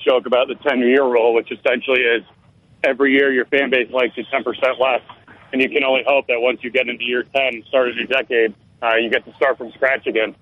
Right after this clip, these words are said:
Well, it's year nine for Brian Kelly, like you said, and I, I, I think overall he's done a really good job, um, but, but there's no patience anymore for,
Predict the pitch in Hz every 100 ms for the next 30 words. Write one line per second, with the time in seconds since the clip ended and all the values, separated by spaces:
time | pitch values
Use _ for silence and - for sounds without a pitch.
0 | 131 - 165 160 180 160 160 151 127 139
1 | 135 117 135 131 120 120 117 131 107 139
2 | 117 117 120 113 - _ _ _ 180 -
3 | _ - 175 185 214 208 170 196 - 170
4 | 185 160 135 151 143 120 143 131 127 139
5 | 117 131 113 123 131 143 - _ _ -
6 | 135 123 120 117 107 - 147 - 117 156
7 | 135 151 196 - 165 170 151 123 131 123
8 | 120 123 113 135 127 113